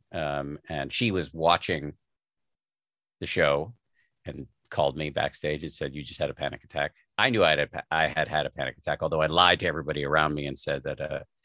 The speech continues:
"I don't know what happened," and blah, blah, blah. I kind of bluffed my way through it, but I was not gonna lie to my mom. And she said, "You, so we, we needed to get you to see a, a shrink 'cause this is an issue, 'cause panic disorder can kind of just spiral."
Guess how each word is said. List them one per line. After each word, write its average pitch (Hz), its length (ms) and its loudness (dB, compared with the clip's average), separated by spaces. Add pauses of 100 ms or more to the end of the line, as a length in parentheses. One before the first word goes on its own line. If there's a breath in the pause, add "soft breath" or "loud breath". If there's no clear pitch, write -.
(400)
"I 82 80 2
don't 71 100 0
know 76 80 0
what 69 160 0
happened," 69 520 -2
and 64 180 -12
blah, 69 160 0
blah, 67 120 -4
blah. 67 100 2
I 78 60 2 (220)
kind 80 120 0
of 65 80 -6
bluffed 73 280 -4
my 73 80 -2
way 73 140 -2
through 69 200 -6
it, - 60 -8
but 76 120 -2 (220)
I 80 180 4 (120)
was 85 300 2
not 90 360 -2
gonna 76 120 -2
lie 73 160 4
to 71 40 -2
my 73 120 0
mom. 107 300 6 (260 loud breath)
And 98 80 -4
she 104 140 -2
said, 85 200 4
"You, 92 160 0
so 87 140 -6
we, 90 200 -4
we 98 120 -10
needed 107 240 2
to 80 60 -4
get 82 120 0
you 78 220 -6
to - 100 -14
see 78 220 -2
a, 71 180 0 (220)
a - 80 -6
shrink 85 300 0
'cause 76 140 -6
this 71 140 -8
is 71 140 -8
an 73 80 -4
issue, 76 280 -4
'cause - 140 -14
panic 73 340 -4
disorder 73 340 -6
can 78 120 -14
kind 71 180 -4
of 65 60 -12
just 65 220 -10
spiral." 71 440 0